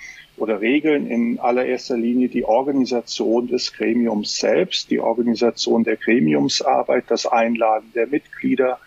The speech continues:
das Einladen der Nachrücker, das Setzen der Tagesordnung, das ordentliche Abarbeiten der Tagesordnung.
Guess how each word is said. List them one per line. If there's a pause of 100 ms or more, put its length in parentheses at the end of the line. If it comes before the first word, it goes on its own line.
(280)
das
Einladen
der
Nachrücker,
das
Setzen
der
Tagesordnung, (480)
das
ordentliche
Abarbeiten
der
Tagesordnung.